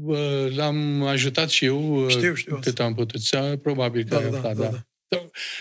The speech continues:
Speaker 1: Eu am încercat, uh, să fac anumite lucruri, uh, pe unele le-am realizat. Știi bine că am creat o funcție de consilier, uh,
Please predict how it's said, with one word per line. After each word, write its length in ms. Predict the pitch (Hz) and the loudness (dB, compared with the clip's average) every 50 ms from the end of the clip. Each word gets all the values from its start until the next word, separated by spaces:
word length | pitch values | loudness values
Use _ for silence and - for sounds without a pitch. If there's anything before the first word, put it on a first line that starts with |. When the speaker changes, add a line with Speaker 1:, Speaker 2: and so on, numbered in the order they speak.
| - _ _ _ _ _ _ - - - | -14 _ _ _ _ _ _ -20 -10 -2
Speaker 1:
Eu 200 | - 156 135 143 | 0 2 4 4
am 80 | 139 143 | 4 4
încercat, 600 | 139 127 - 135 117 113 170 175 170 170 - - - - | 4 4 4 2 4 4 2 2 2 -2 -6 -12 -6 0
uh, 220 | 143 143 135 135 | 2 4 4 6
să 200 | 127 127 - 127 | 4 4 2 2
fac 420 | 117 147 147 139 139 - _ - - | 2 2 0 0 -2 -6 _ -12 -2
anumite 420 | - 131 120 120 127 131 127 131 131 | 2 2 4 4 4 2 2 2 0
lucruri, 680 | 117 120 123 127 127 156 151 151 147 139 143 143 135 135 | 2 2 0 0 0 2 2 2 0 2 2 2 4 4
uh, 380 | 131 131 127 123 120 120 120 120 117 123 127 - | 4 2 2 2 0 -2 -2 -4 -4 -4 -6 -2
pe 80 | - | -2
unele 320 | 135 139 147 143 135 131 127 | 0 2 2 4 4 4 4
le-am 240 | 120 123 123 123 127 | 4 2 2 2 2
realizat. 680 | 123 120 117 110 110 107 113 131 139 151 147 - - - - - - - - - _ _ | 2 2 2 2 2 2 2 2 0 0 -4 -8 -12 -12 -14 -14 -12 -14 -16 -20 _ _
Știi 220 | - - - - | -8 -4 -2 -2
bine 260 | 117 127 135 135 135 131 | 0 2 2 2 2 0
că 120 | 131 131 | 2 2
am 320 | 123 123 127 131 127 120 | 2 2 2 2 2 0
creat 520 | 107 113 120 113 117 127 143 147 - - - - | 0 0 0 2 2 2 0 0 -2 -8 -4 -4
o 80 | 131 | -4
funcție 360 | 113 110 - 147 139 135 151 | -2 0 0 0 2 2 0
de 140 | 135 120 123 | 2 0 -2
consilier, 760 | 120 - 127 123 120 - - 123 120 120 120 127 139 143 143 135 131 | 0 0 0 2 2 2 2 2 2 2 4 4 4 2 0 0 0
uh, 400 | 135 131 127 127 127 123 120 120 | 0 2 2 4 2 2 0 0